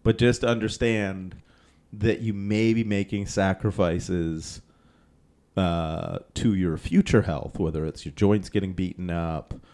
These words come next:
your system getting run down, <laughs> um, if you wanna win shit. Um, you know, uh, whereas you can be at an incredibly high level of fitness, um,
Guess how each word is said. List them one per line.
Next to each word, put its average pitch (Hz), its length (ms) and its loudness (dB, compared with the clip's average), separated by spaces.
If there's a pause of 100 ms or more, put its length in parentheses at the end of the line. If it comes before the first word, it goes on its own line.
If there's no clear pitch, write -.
(220)
your 82 100 -4
system 104 460 -2
getting 87 300 -2
run 85 260 -2
down, 82 500 -2 (480)
<laughs> - 480 -14
um, 92 340 0
if 110 220 2
you 101 100 2
wanna 87 220 0
win 80 320 -4
shit. - 320 -10 (840)
Um, 76 540 -6 (440)
you 92 160 -2
know, 71 240 -8 (540)
uh, 82 400 -4 (420)
whereas 113 400 6
you 113 80 2
can 117 140 0
be 104 180 2
at 87 100 0
an 85 120 -4
incredibly 82 480 -4
high 170 460 -2
level 85 380 0
of 78 100 -4
fitness, - 720 -8 (920)
um, 82 640 -4